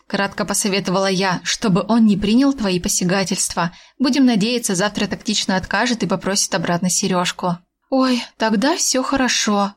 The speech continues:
облегчённо выдохнула Дашка, слабо улыбаясь. «Я ведь человек, переселенка и вообще по ошибке,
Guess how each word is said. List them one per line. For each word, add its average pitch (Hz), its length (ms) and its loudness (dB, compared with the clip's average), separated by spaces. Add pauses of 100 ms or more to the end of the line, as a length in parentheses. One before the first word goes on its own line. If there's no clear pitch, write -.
облегчённо 196 520 2
выдохнула 196 520 0
Дашка, 202 360 0
слабо 190 360 0
улыбаясь. 190 760 0 (400)
«Я 285 240 2
ведь 277 180 -2
человек, 254 680 0
переселенка 220 760 2
и 262 180 0
вообще 285 360 0
по 220 200 -2
ошибке, - 680 -2